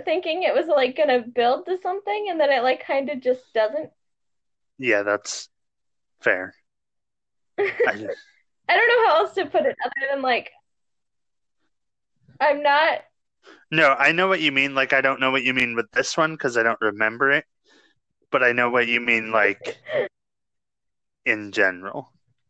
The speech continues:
Speaker 1: Yeah, 'cause, like, I don't know. I thought maybe it was going somewhere. I,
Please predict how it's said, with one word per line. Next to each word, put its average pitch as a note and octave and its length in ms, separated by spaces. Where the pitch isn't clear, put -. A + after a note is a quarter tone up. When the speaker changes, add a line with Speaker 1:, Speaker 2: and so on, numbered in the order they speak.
Speaker 1:
Yeah, G#3+ 400
'cause, G4 220
like, F#4 200
I G4 120
don't A#4+ 200
know. E4 320
I E4+ 220
thought E4+ 460
maybe G4 640
it C4 160
was C#4+ 160
going C4 480
somewhere. A4 640
I, D#4+ 240